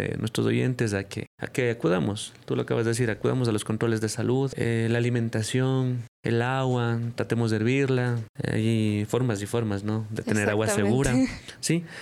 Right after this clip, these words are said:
Speaker 1: entonces para eso y para cerrar contigo ya en este espacio de tiempo, creo que el espacio es muy poco para
Speaker 2: Sí.
Speaker 1: hablar muchísimo de este tema.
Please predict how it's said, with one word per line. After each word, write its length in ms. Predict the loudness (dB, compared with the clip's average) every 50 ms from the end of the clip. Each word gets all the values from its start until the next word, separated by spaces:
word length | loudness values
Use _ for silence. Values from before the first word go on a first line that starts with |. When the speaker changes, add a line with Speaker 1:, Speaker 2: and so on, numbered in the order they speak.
| -10 -4 -2
Speaker 1:
entonces 380 | 0 2 2 2 2 2 2 0
para 200 | 0 0 2 2
eso 240 | 2 2 2 2 0
y 140 | 0 0
para 240 | -2 -4 -4 -6 -4
cerrar 280 | -4 -2 -2 -2 -4 -4
contigo 460 | -4 -6 -6 -4 -2 0 0 0 0
ya 420 | 0 0 0 -2 -2 -4 -4 -6 -6 -4
en 80 | -4 -4
este 160 | -4 -4 -8
espacio 460 | -6 -6 -6 -6 -6 -6 -6 -6 -8 -8 -12 -10 -8
de 120 | -8 -4
tiempo, 280 | -2 -2 -2 -2 -2 -2
creo 160 | -2 0 0
que 140 | -2 -4 -6 -8 -14 -16 -16 -8 -4
el 120 | -2 -2
espacio 320 | 0 0 0 0 0 0 0
es 60 | 0
muy 120 | 0 0 0
poco 400 | 2 0 0 0 0 -4 -4 -2
para 240 | -2 0 0 2 2
Speaker 2:
Sí. 140 | 2 2 4
Speaker 1:
hablar 500 | 4 4 2 2 2 2 2 0 -2 -4 -6 _ _ _ -4
muchísimo 600 | -2 0 0 0 0 0 0 2 2 2 2 2
de 60 | 2 2
este 160 | 2 0 0
tema. 340 | 0 2 2 2 2 0 -2